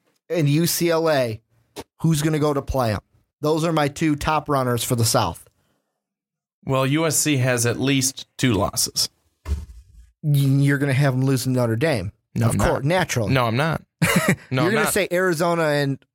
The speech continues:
Speaker 1: uh,
Speaker 2: They're, they're,
Speaker 1: Oregon.
Speaker 2: they're gonna lose to Arizona State at Arizona State, and they will lose at Oregon.
Speaker 1: Well, Oregon, they're gonna lose no matter what 'cause it's at Oregon, and Oregon, I don't think the Trojans are back to that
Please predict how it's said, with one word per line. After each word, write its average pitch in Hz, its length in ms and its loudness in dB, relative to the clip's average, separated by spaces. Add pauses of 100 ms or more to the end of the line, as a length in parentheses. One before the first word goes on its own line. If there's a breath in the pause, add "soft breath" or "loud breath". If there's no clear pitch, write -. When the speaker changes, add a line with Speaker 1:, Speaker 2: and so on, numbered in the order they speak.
(140)
Speaker 1:
uh, 147 120 0
Speaker 2:
They're, 139 220 0
they're, 165 80 2
Speaker 1:
Oregon. 120 320 -4
Speaker 2:
they're 127 140 0
gonna 131 240 0
lose 120 360 0 (260)
to - 200 -6
Arizona 131 520 2
State 117 480 0 (200)
at 120 340 0
Arizona 120 540 0
State, 110 500 0
and 110 200 0
they 110 80 2
will 117 320 0
lose 107 340 0 (100)
at 67 140 0
Oregon. 67 380 -2 (560)
Speaker 1:
Well, 196 260 0 (100)
Oregon, 185 440 0
they're 165 100 0
gonna 160 200 0
lose 151 340 0
no 143 120 -2
matter 135 260 2
what 151 240 0
'cause 143 180 0
it's 120 220 -4
at 151 220 2
Oregon, 143 540 0
and 120 180 0 (380 soft breath)
Oregon, 170 440 0 (460 soft breath)
I 180 100 0
don't 226 200 0
think 202 260 -4
the 180 60 -12
Trojans 175 640 -2
are 160 240 2
back 151 500 -2
to 160 160 -2
that 139 320 0